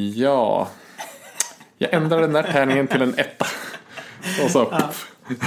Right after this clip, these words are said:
Speaker 2: Ja, det är skill.
Speaker 1: Ja.
Speaker 2: Det är så man vill vinna.
Speaker 1: Ja, den är ju lite, de är jämna ut nu. Det, jag är förvånad faktiskt över att de inte ändrade, när de släppte nya Legions of Nagash-boken,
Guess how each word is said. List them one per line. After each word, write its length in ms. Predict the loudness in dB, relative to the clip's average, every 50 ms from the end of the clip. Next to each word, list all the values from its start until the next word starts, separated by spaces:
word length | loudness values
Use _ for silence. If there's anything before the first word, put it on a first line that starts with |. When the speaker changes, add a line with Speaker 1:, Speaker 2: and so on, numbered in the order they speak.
| -6 -6 -8 -10 -14 -18 -20 -14 -10
Speaker 2:
Ja, 140 | -8 -8
det 80 | -6 -6
är 60 | -8
skill. 260 | -8 -6 -6 -6 -6 -6 -10 -12 -14 -14 -8 -4
Speaker 1:
Ja. 260 | -2 0 0 0 -2 -4 -8 -12 -14 -16 -16 -18 -18 -18 -18 -20 -20 -20 -20 -20 -20 -14 -6
Speaker 2:
Det 100 | -2 -2
är 60 | 0
så 160 | 0 0 0 -2
man 140 | -2 -2 -4
vill 120 | -4 -6
vinna. 220 | -6 -8 -8 -10 -12 -16 _ _
Speaker 1:
Ja, 380 | 0 0 2 2 0 -2 -4 -8 -16 -20 _ _ _
den 140 | -2 0 0
är 60 | 2
ju 240 | 2 0 0 0 -2
lite, 440 | -2 -4 -4 -4 -2 -2 -2 -4 -6 -6
de 100 | -4 -2
är 40 | 0
jämna 280 | 0 0 2 2 0
ut 140 | 0 -2 -4
nu. 440 | -4 -4 -4 -4 -4 -4 -4 -6 -8 -8 -10
Det, 80 | -8 -6
jag 100 | -4 -2
är 280 | -2 -4 -2 -2 -4 -2
förvånad 420 | 0 2 2 4 4 2 0 0
faktiskt 260 | 0 0 0 0 -2
över 60 | -4
att 60 | -2 -2
de 100 | -2 0
inte 380 | 0 0 0 -2 0 0 2
ändrade, 540 | 2 2 2 2 2 2 2 2 2 0 -2 -4 -10 _ _ _
när 100 | -2 0
de 160 | 0 0 0
släppte 360 | -2 -4 -6 -8 -6 -6 -4 -2
nya 360 | -2 0 0 -2 -2 -4 -4 -8 -12 _ _ _ -20 -20 -20 -20 -20 -18 -18 -18 -20 -20 -20 -20 _ _ _ _ _
Legions 360 | -2 0 2 2 2 2 0
of 80 | 0 0
Nagash-boken, 960 | 0 0 0 -2 -2 -4 -4 -2 -2 0 -2 -2 -2 -2 0 0 0 -2